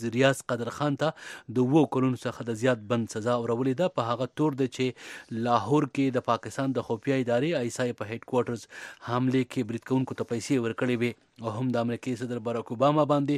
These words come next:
د تاریخي چرچ وژل شوو خپلوانو لخوا د قاتل د بخښلو اعلان ژور اثر کړی دی. هغه د جمعې په ورځ ویلي دي بخښل د عقیدې یو غیر معمولي اظهار دی،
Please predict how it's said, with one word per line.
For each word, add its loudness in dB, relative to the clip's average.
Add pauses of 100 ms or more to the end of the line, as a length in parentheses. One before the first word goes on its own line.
(340)
د -4
تاریخي -2
چرچ 4
وژل -2
شوو 2
خپلوانو 0
لخوا -2 (380)
د -4
قاتل 0
د -2
بخښلو 0
اعلان 0
ژور 2
اثر -4
کړی -2
دی. -4 (280)
هغه 0
د 0
جمعې 0
په -4
ورځ -2
ویلي 0
دي 4
بخښل -2
د 0
عقیدې -4
یو 0
غیر -4
معمولي -4
اظهار -6
دی، -4